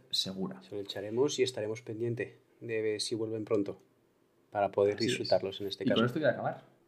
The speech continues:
Speaker 2: Perfecto.
Speaker 1: Bueno, pasamos a la se-, a la sección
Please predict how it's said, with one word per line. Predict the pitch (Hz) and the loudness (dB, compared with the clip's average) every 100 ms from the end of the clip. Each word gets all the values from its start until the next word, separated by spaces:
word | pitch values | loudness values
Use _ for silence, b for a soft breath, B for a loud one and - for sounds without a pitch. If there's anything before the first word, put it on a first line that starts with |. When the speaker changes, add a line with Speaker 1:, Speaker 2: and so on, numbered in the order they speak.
| _ _ | _ _
Speaker 2:
Perfecto. | - 110 131 120 b b b b | -4 -2 -2 -6 b b b b
Speaker 1:
Bueno, | 131 131 - - - - | 2 4 2 -8 -20 4
pasamos | 107 110 123 127 | 4 6 2 2
a | |
la | 107 | 0
se-, | - | -4
a | 104 | -6
la | 104 101 98 101 | -6 -6 -6 -6
sección | 101 95 107 98 98 95 95 | -8 -8 -8 -6 -6 -8 -10